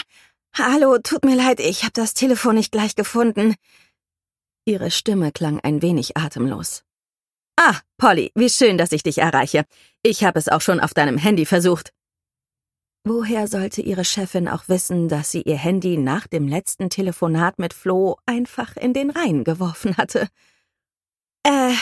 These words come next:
ja, das Handy, ja, das ist mir leider geklaut worden.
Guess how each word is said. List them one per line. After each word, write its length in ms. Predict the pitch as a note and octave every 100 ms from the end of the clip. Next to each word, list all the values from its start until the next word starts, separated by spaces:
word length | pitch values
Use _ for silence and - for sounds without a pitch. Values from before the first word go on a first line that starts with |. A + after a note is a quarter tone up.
| -
ja, 380 | A3 A#3 A3+ F#3+
das 320 | F#3+ G3+ -
Handy, 360 | A3 G3+ F3+ E3+
ja, 180 | F3 E3+
das 240 | E3+ -
ist 180 | G3 -
mir 140 | F#3+
leider 260 | F#3 F3+ E3
geklaut 540 | E3 - G3 F#3+ F#3
worden. 280 | F3+ F#3